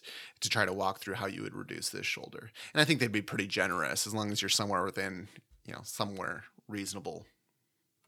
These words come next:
method that they'd probably just let it reduce. Um, the idea of this case being in the end,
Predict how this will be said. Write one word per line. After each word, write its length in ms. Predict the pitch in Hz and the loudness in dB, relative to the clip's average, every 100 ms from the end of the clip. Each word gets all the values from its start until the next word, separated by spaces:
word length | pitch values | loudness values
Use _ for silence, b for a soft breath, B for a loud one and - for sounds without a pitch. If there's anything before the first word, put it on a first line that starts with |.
| _ _ - | _ _ -12
method 540 | 107 90 - - - B B B - | -4 -4 -4 -8 -8 B B B -6
that 160 | 104 | -4
they'd 160 | 104 101 | -2 0
probably 180 | 92 90 | 2 2
just 140 | - | 2
let 100 | 101 | 2
it 100 | 78 | 2
reduce. 500 | 90 - 52 - - B B B B | 0 -2 -4 -2 -4 B B B B
Um, 220 | 104 101 | -2 0
the 120 | 113 | 6
idea 360 | 120 120 151 143 | 6 8 10 10
of 100 | 110 | 10
this 240 | 135 123 | 6 6
case 480 | - 123 107 98 - | 4 2 0 2 0
being 420 | - 120 110 104 | 2 0 0 0
in 120 | 101 110 | -2 0
the 160 | 107 | 2
end, 400 | 104 101 101 101 | 2 2 -2 -6